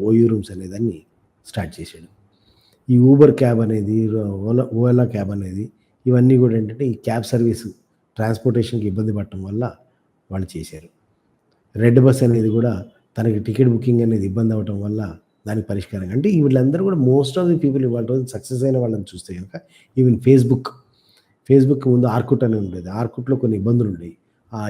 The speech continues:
ఇబ్బందులన్నింటినీ తొలగిస్తూ Facebook అనేదాన్ని లాంచ్ చేశారు. And ఆ ఫే-, Orkut-లో ఉన్న ఇబ్బందులు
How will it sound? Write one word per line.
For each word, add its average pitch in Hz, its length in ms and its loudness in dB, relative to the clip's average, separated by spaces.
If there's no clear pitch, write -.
ఇబ్బందులన్నింటినీ 135 640 2
తొలగిస్తూ 131 380 -2
Facebook 117 380 0
అనేదాన్ని 113 400 -2
లాంచ్ 95 280 -12
చేశారు. 90 360 -18
And 104 160 -14
ఆ 101 100 -14
ఫే-, 107 220 -18
Orkut-లో 120 340 -6
ఉన్న 120 140 0
ఇబ్బందులు 113 300 -4